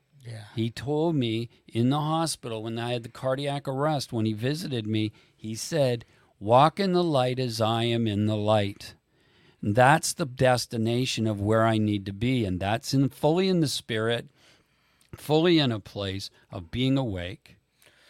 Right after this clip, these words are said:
Speaker 1: Well,
Speaker 2: right?
Speaker 1: it also goes back to what you said when you started, that light is undefiled truth.
Speaker 2: Yes.
Speaker 1: So to walk in the light is not to define it in your own mind, but to allow
Speaker 2: No.
Speaker 1: it to unfold.
Speaker 2: Yeah.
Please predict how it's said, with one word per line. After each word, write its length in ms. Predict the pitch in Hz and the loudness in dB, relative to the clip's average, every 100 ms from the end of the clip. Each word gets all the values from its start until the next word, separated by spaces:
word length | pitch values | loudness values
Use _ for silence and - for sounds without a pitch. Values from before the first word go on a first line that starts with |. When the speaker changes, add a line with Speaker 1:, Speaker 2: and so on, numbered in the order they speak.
| _ - | _ -4
Speaker 1:
Well, 160 | 101 | 0
Speaker 2:
right? 80 | 151 | 2
Speaker 1:
it 60 | 147 | 2
also 280 | 160 - 147 | 0 0 -2
goes 200 | 147 117 | -2 0
back 260 | 151 143 | 0 0
to 100 | - | -2
what 100 | 143 | -4
you 100 | 139 | -2
said 280 | 127 156 131 | -2 -2 -2
when 100 | 127 | -4
you 80 | 123 | -4
started, 500 | - - 156 135 117 | -2 0 0 0 -4
that 220 | 117 117 - _ - | -10 -12 -16 _ -12
light 540 | 160 131 143 147 143 - _ _ _ _ _ _ | -4 0 2 2 0 -8 _ _ _ _ _ _
is 380 | 135 127 120 - | -6 -4 -4 -8
undefiled 960 | - 151 151 139 - 156 139 131 123 110 | -2 0 2 0 -4 -4 -2 -4 -6 -12
truth. 480 | - 143 151 113 107 | -10 -4 -4 -4 -4
Speaker 2:
Yes. 460 | 123 110 - - - _ | 0 0 -2 -12 -12 _
Speaker 1:
So 180 | - 147 | -4 -4
to 140 | 123 | 2
walk 480 | 131 120 147 156 - | 2 6 4 4 2
in 120 | 156 131 | 0 2
the 100 | 117 | 0
light 500 | 120 165 151 123 - - _ - - | 0 2 2 -2 -10 -20 _ -20 -6
is 180 | 135 - | -4 2
not 220 | 160 170 | 2 2
to 100 | - | -2
define 520 | 135 135 - 151 151 | -4 -4 0 0 2
it 140 | 143 139 | 2 0
in 160 | 147 127 | -2 0
your 180 | 123 | 2
own 220 | 127 127 120 | 2 2 2
mind, 360 | 123 147 143 | 2 2 2
but 100 | 127 - | 0 -2
to 140 | 135 | -4
allow 340 | 123 127 139 | -2 0 2
Speaker 2:
No. 40 | 147 | 2
Speaker 1:
it 100 | 135 | 0
to 180 | 117 127 | -4 -4
unfold. 600 | 117 - 131 117 110 - - | -4 -4 -4 -4 -8 -12 -16
Speaker 2:
Yeah. 400 | - 113 208 120 | -2 2 2 0